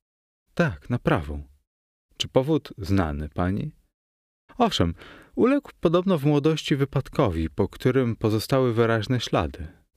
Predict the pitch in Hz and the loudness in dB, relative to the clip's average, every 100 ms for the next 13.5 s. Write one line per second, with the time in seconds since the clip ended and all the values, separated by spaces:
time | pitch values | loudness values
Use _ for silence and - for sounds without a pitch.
0 | - 90 123 131 147 123 101 117 135 - | -6 0 0 0 0 -2 2 2 2 -4
1 | 170 180 160 _ 90 78 - 107 104 123 | -4 -4 -8 _ -6 -6 -2 0 0 0
2 | 131 101 82 69 - 73 78 _ _ _ | -2 0 -2 -4 -8 -14 -16 _ _ _
3 | _ _ _ _ - 107 80 69 - _ | _ _ _ _ -2 0 0 -4 -16 _
4 | _ - - 76 - - _ _ _ _ | _ -16 -12 -12 -12 -20 _ _ _ _
5 | _ _ _ _ _ _ _ - 127 233 | _ _ _ _ _ _ _ 0 2 2
6 | 247 233 220 202 185 - 170 160 - - | 2 0 0 0 0 0 0 0 -2 0
7 | 147 - 151 82 71 71 - 90 101 - | 0 2 0 0 -4 -4 -2 0 -2 0
8 | 117 123 117 - - 120 107 101 90 98 | 0 0 -2 -6 -4 0 2 2 0 0
9 | 113 123 120 135 131 101 92 85 113 - | 2 0 0 -4 -2 0 -2 -4 -12 -10
10 | 87 110 92 104 117 - 80 73 76 104 | 0 2 2 2 0 0 -4 -6 -8 -4
11 | 90 78 85 71 - - 104 78 85 - | -2 0 -2 -4 -12 -2 0 2 0 -2
12 | - 107 - _ _ _ _ _ _ _ | -6 -8 -8 _ _ _ _ _ _ _
13 | _ 95 80 69 | _ -2 0 -4